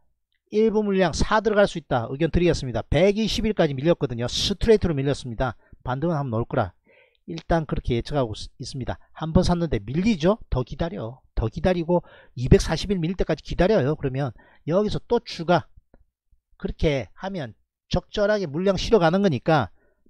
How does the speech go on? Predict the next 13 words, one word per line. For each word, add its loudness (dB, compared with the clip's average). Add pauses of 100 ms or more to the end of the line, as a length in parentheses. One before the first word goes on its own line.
별 2
문제 2
없다 2
생각합니다. 0
삼성전자 -4 (640)
오늘 -4
살 2
수 -6
있다 -6
말씀드립니다. -8 (300)
분할 -4
매수해야 2
돼요. -4